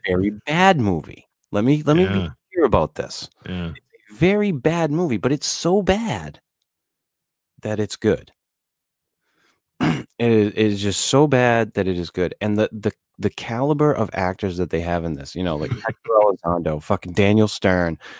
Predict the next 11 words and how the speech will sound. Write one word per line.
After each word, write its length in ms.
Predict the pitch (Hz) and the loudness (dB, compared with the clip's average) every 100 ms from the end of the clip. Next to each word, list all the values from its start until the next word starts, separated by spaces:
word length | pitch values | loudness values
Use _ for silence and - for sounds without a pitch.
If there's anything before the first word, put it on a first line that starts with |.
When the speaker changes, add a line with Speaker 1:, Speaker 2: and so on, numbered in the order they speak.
| - | -4
Speaker 1:
fucking 320 | 120 - 101 | -2 0 2
Richard 340 | 110 - 123 | 2 2 -2
Crenna, 400 | - 117 107 92 - - _ | 0 2 2 2 -2 -12 _
Peter 280 | - 131 127 | 0 2 4
Weller. 300 | 117 113 107 - | 4 2 0 -2
I'm 140 | 113 | -4
just 200 | 110 113 | -4 -4
like, 220 | 120 110 _ _ _ _ _ | -2 -2 _ _ _ _ _
y-, 80 | - - | -14 -10
h-, 80 | - - - | -12 -12 -8
h-, 60 | 151 | -8